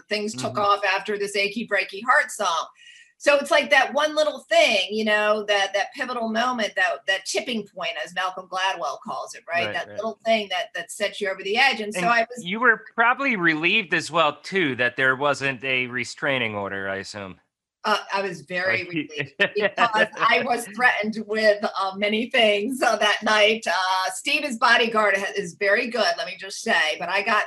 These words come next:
Speaker 1: I got past Steve's bodyguard. <laughs>
Speaker 2: Ah, that's
Speaker 1: By the
Speaker 2: good.
Speaker 1: way,
Speaker 2: Uh,
Speaker 1: in college, I was a cocktail waitress at the Sheraton Hotel. I used to meet the W W F wrestlers, which I used to
Speaker 2: Mm,
Speaker 1: walk
Speaker 2: yeah.
Speaker 1: up on T V. I met Van Halen and partied with him. So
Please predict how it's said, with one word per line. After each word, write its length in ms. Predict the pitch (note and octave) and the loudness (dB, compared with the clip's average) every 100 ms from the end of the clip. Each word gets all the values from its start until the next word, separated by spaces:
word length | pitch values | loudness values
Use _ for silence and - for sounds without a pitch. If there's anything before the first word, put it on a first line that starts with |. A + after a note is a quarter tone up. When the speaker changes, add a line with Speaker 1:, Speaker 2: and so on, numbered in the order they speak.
| - | -2
Speaker 1:
I 100 | G3 | 0
got 200 | G#3 G3+ | 0 -2
past 320 | C4+ A3+ A3+ | 0 2 0
Steve's 320 | - A3 A3 | -4 -4 -4
bodyguard. 520 | G#3+ F#3 F3+ F3+ F3+ A3+ - - G#4 - | -6 -8 -6 -8 -4 -2 -4 -8 -12 -8
<laughs> 80 | G4+ - C#5 - - - | -10 -6 -8 -8 -8 -4
Speaker 2:
Ah, 440 | A2 A#2+ B2 A2 - - | 0 2 4 0 -2 -4
that's 240 | C3 D#4 | 2 4
Speaker 1:
By 60 | - | 6
the 40 | |
Speaker 2:
good. 40 | A#2+ | 6
Speaker 1:
way, 260 | D#4 C#4 - | 8 6 4
Speaker 2:
Uh, 140 | D4 | 2
Speaker 1:
in 60 | D4 - - | 0 2 4
college, 240 | E4 D4 | 6 6
I 120 | B3+ A#3+ | 4 2
was 140 | A#3 | 0
a 60 | A3+ | -4
cocktail 460 | - C4 C4 A#3 | 0 0 0 0
waitress 340 | G#3+ G3+ A3 G#3 | 2 0 -2 -8
at 80 | |
the 60 | G3+ | -8
Sheraton 400 | - A#3+ A3+ G#3 | -2 0 0 -2
Hotel. 420 | G#3+ G3+ C4 A3 | -4 -4 -2 0
I 80 | F3+ F#3+ | 0 -4
used 160 | A3+ | -8
to 80 | G#3+ | -6
meet 160 | G#3+ G3+ | -6 -4
the 60 | |
W 280 | G3 G3+ G3 | -4 -6 -4
W 260 | G3+ F3+ F3+ | -4 -4 -4
F 140 | F3 E3+ | -6 -4
wrestlers, 540 | G3+ A3 - A#3 A3+ | -4 -4 -4 -8 -6
which 160 | A3+ - | -8 -8
I 60 | F#3 | -8
used 220 | F#3+ F#3+ | -8 -12
to 60 | |
Speaker 2:
Mm, 40 | F3 | -10
Speaker 1:
walk 100 | F#3 F3+ | -6 -2
Speaker 2:
yeah. 160 | A#2+ | 0
Speaker 1:
up 60 | B2+ | 0
on 80 | - - - | -4 -16 -20
T 160 | F#3 F3+ | -10 -4
V. 340 | G#3+ G#3+ G#3+ G#3 | 0 0 -2 -2
I 180 | F#3 | -6
met 260 | F#3 F#3+ F3+ - | -2 -2 -2 -4
Van 260 | F#3+ F#3 F3+ A3 | -6 -6 -4 -4
Halen 300 | G#3 G3+ G3 | -2 -2 -6
and 100 | - | -8
partied 320 | A3 A3+ A3 G#3 | -4 -2 -2 -4
with 200 | G#3+ G#3+ | -4 -2
him. 400 | G3+ G3 G3 G3 | -2 -2 -4 -8
So 360 | - A#3 A3 G#3 | -6 0 2 2